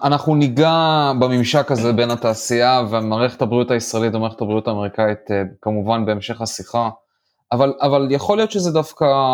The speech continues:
מעלה שאלה אחרת. אה, חקרת והתעסקת בנושא איכות במהלך הזמן שלך בבוסטון ועוד לפני כן, אחר כך הבאת את זה לארץ,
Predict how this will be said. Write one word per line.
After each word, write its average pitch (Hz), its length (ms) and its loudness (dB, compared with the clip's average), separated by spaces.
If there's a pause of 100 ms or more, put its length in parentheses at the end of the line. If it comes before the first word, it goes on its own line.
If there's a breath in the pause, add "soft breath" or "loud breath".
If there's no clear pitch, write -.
(300)
מעלה 127 320 2
שאלה 135 380 2
אחרת. 110 580 -2
אה, 104 320 -2 (360)
חקרת 185 420 0 (400)
והתעסקת 127 480 0
בנושא 127 400 0
איכות 127 460 -2 (120)
במהלך 113 440 -2
הזמן 110 340 -2
שלך 107 320 -8 (240)
בבוסטון 113 520 -2
ועוד 104 200 0
לפני 131 340 -4
כן, 120 280 -6 (580)
אחר 127 160 0
כך 123 180 -6
הבאת 123 240 0
את 117 120 2
זה 107 120 0
לארץ, 110 760 0